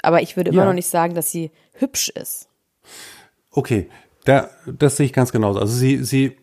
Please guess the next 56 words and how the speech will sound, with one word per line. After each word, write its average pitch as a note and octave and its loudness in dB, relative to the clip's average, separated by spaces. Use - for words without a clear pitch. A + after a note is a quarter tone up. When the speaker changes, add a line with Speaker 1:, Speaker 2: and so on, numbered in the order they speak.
Speaker 2:
also G#2+ -4
sie A#2+ -4
ist B2 -4
jetzt - -2
auch - -4
nicht B2+ -2
mein C3+ 2
Typ, F#3 0
weil B2+ 2
sie A#2 0
halt B2 0
zu C#3 -6
operiert B2+ 0
ist, E3 -2
aber D3+ 2
ich - -10
finde, F3+ -2
dass - -4
am - -4
Anfang F3+ 2
hat D#3 -2
es, - -8
hat B2+ -4
mich D3+ 0
das, C#3+ -4
vielleicht D3 0
habe D3 -2
ich D3 4
mich C#3+ 4
auch C3+ 0
nur C3+ 2
an C3+ 0
sie A#2 -4
gewöhnt, C3 2
aber G#2+ 2
es - -2
hat - -6
mich C3+ -2
am B2+ 0
Anfang E3 0
so F#3+ -8
Speaker 1:
Ja, - 2
Speaker 2:
ein - 2
bisschen B2+ 0
Speaker 1:
das C3+ 0
ist F#3+ -2
es. F#3+ -2
Speaker 2:
abgeschreckt, F3 -4
ähm, D3+ -4
so D#3 -2
Speaker 1:
Das D#3 -4
ist G#3 -6
Speaker 2:
und - 0
dann, C3 0
Speaker 1:
Stockholm-Syndrom. F3 0
Speaker 2:
äh, - -8